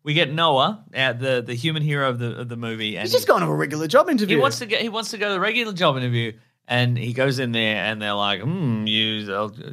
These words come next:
Speaker 1: you certainly."
Speaker 2: Where's your resume?
Speaker 1: "Where's your
Speaker 2: Why does
Speaker 1: resume?"
Speaker 2: this
Speaker 1: And he's
Speaker 2: suck so
Speaker 1: like,
Speaker 2: much?
Speaker 1: and he's like, "Oh, well, I got up some stu-, some stuff recently," and they're like, "With the Transformers, we know all about it, 'cause guess what?"
Speaker 2: And he's like, "No,
Speaker 1: Mm.
Speaker 2: no, never heard of them.
Speaker 1: And he
Speaker 2: Won't
Speaker 1: get-,
Speaker 2: hear of them.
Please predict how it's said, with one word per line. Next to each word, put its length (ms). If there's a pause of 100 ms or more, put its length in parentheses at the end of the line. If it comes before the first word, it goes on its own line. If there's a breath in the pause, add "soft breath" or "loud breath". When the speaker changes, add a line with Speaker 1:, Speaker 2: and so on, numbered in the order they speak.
Speaker 1:
you 320
certainly." 920
Speaker 2:
Where's 240
your 100
resume? 400
Speaker 1:
"Where's 200
your 100
Speaker 2:
Why 100
does 100
Speaker 1:
resume?" 80
Speaker 2:
this 100
Speaker 1:
And 80
he's 80
Speaker 2:
suck 80
so 60
Speaker 1:
like, 200
Speaker 2:
much? 320
Speaker 1:
and 80
he's 100
like, 200
"Oh, 280
well, 120
I 60
got 140
up 80
some 140
stu-, 360
some 140
stuff 260
recently," 480
and 100
they're 100
like, 260
"With 300
the 80
Transformers, 1000
we 180
know 180
all 220
about 300
it, 120
'cause 180
guess 300
what?" 360
Speaker 2:
And 60
he's 80
like, 180
"No, 580
Speaker 1:
Mm. 540
Speaker 2:
no, 200
never 240
heard 180
of 60
them. 340 (160)
Speaker 1:
And 80
he 60
Speaker 2:
Won't 160
Speaker 1:
get-, 60
Speaker 2:
hear 140
of 120
them. 220